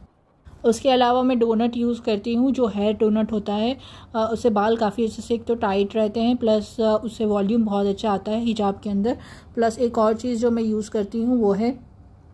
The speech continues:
इस तरीके का, अ, एक रबर आता है, अ, काफ़ी, अ,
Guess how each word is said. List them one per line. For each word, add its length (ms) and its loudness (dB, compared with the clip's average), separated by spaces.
इस 160 -4
तरीके 460 -2
का, 240 0
अ, 260 2
एक 140 0
रबर 280 2
आता 240 0
है, 220 0
अ, 100 -4
काफ़ी, 480 0
अ, 120 0